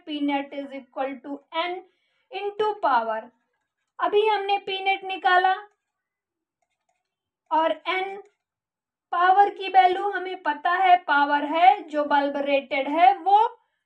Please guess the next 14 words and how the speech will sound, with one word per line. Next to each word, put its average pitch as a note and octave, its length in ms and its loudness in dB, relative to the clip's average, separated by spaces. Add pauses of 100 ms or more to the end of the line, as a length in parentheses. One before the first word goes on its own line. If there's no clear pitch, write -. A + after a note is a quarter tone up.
(300)
टेन G4+ 280 -2
वाट C4 300 2
से, B3 260 -10
तो D#4 200 -2
number G4 480 0 (120)
of G#4 140 4 (520)
bulb F#4 380 0
कितने F#4+ 300 -10
हो F#4+ 200 0
जाएंगे? F#4+ 580 -6 (800)
वन D4 380 2
वन F4 380 -4
ज़ीरो। C4+ 500 -4
इतने G4+ 440 -8